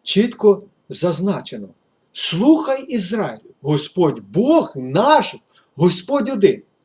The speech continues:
Зверніть увагу, що Ісус повторив цю думку, коли Він сказав, Євангеліє Івана, десятому розділі: «Я і Отець, ми одне».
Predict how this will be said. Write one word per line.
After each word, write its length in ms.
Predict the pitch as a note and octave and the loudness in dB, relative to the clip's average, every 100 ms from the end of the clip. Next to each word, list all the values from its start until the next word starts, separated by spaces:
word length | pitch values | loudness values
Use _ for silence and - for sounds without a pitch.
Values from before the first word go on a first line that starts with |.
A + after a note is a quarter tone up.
| _ _ _ _ - | _ _ _ _ -8
Зверніть 540 | B2+ C#3+ G3 A#3+ A#3+ | -4 2 2 2 -2
увагу, 380 | B3 B3 D#3 - _ _ _ - | -4 -2 -4 -6 _ _ _ -4
що 220 | - G3 | 4 4
Ісус 920 | G#3+ G3+ F3+ E3+ B3 D#4 D#4 - - _ _ _ - | 4 0 2 0 4 6 4 0 -8 _ _ _ -2
повторив 640 | A3+ G3+ - A#3 C4+ A#3+ | 0 0 0 0 0 -4
цю 240 | - G3 | -2 -2
думку, 640 | D3 - B3 D4+ C#4+ - D#3 | -2 -2 2 2 2 0 0
коли 340 | - F3+ A#3+ | 2 2 2
Він 160 | A3 G#3+ | 0 -2
сказав, 540 | - G#3+ F#3 F3 - _ _ _ - | -2 -2 -2 -4 -6 _ _ _ -14
Євангеліє 460 | C3 D3+ E3 D3 D3+ | -6 -2 -2 0 0
Івана, 440 | E3+ F#3+ D#3 C3+ _ _ | 2 0 -2 -6 _ _
десятому 580 | C#3 D3 E3+ D#3 D#3+ F3+ | -6 0 0 2 0 2
розділі: 500 | F#3+ D#3+ - B2 B2 _ _ _ _ _ _ | 4 4 2 -12 -14 _ _ _ _ _ _
«Я 640 | - B2+ B2+ F#3 A3+ C3 A2+ _ _ - | -14 -6 0 0 0 -6 -10 _ _ -6
і 220 | C#3+ C3+ | -2 2
Отець, 720 | C3 - F#3 A3 A3+ - _ _ _ _ | 0 0 -2 -2 -6 -10 _ _ _ _
ми 320 | C#3 C#3 E3+ F#3 | -8 -2 -2 -2
одне». 400 | D#3+ C3+ A2+ G#2 | -6 -6 -14 -16